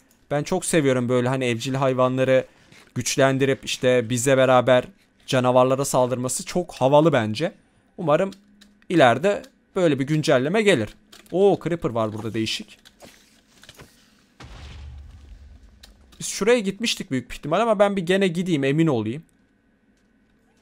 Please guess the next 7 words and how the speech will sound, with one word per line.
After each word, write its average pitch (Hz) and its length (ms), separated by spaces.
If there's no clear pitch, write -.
Ne - 60
kadar 202 180
çok - 220
canavar 139 560
var 120 240
burada 117 220
ya. 135 260